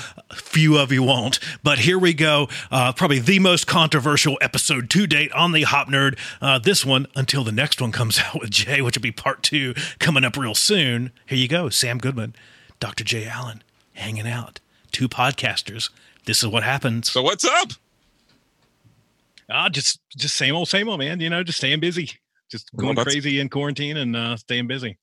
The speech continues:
Speaker 2: But are you going, are you g-, able to go anywhere? Are you kinda locked down?
Speaker 1: No, we, we're, we're pretty
Speaker 2: Explain
Speaker 1: free to,
Speaker 2: quarantine. I
Speaker 1: pretty
Speaker 2: mean, is
Speaker 1: free to
Speaker 2: quarantine
Speaker 1: move.
Speaker 2: what, what it is to everybody else? Like, you are
Speaker 1: No.
Speaker 2: locked into one po-, oh,
Speaker 1: N-,
Speaker 2: okay.
Speaker 1: God, no. No, no, no, no.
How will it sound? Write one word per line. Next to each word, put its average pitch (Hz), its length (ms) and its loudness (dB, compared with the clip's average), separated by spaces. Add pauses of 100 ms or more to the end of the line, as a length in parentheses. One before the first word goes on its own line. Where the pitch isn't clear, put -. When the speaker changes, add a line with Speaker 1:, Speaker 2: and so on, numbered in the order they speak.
(440)
Speaker 2:
But 175 100 4
are 165 100 2
you 160 120 0
going, 170 420 2
are 139 120 4
you 135 200 0
g-, 113 180 -2
able 147 260 2
to 139 100 -2
go 123 300 0
anywhere? 95 320 0
Are 95 80 2
you 92 120 -4
kinda 113 260 0
locked 107 280 0
down? 127 300 -2 (760)
Speaker 1:
No, 135 300 2
we, 151 160 -2
we're, 143 240 0
we're 123 160 -4
pretty 110 220 -6
Speaker 2:
Explain 185 160 2
Speaker 1:
free 196 80 -2
to, 202 60 -2
Speaker 2:
quarantine. 143 580 0
I - 120 -2
Speaker 1:
pretty 123 120 0
Speaker 2:
mean, 120 80 -2
is 117 80 0
Speaker 1:
free 120 80 -2
to 107 60 -6
Speaker 2:
quarantine 151 420 0
Speaker 1:
move. 139 80 0 (120)
Speaker 2:
what, 131 80 -8
what 127 180 2
it 127 100 2
is 139 160 0
to 135 180 0
everybody 127 400 0
else? 131 220 0
Like, 107 200 -2
you 113 120 -4
are 120 280 2
Speaker 1:
No. 117 60 0
Speaker 2:
locked 113 300 -2
into 117 180 -2
one 113 200 -2
po-, - 120 -12
oh, 110 180 0
Speaker 1:
N-, 127 160 -4
Speaker 2:
okay. - 40 -8 (140)
Speaker 1:
God, 110 280 0
no. 98 220 -14 (160)
No, 113 160 -4
no, 110 80 -2 (180)
no, - 20 -8 (120)
no. - 20 -8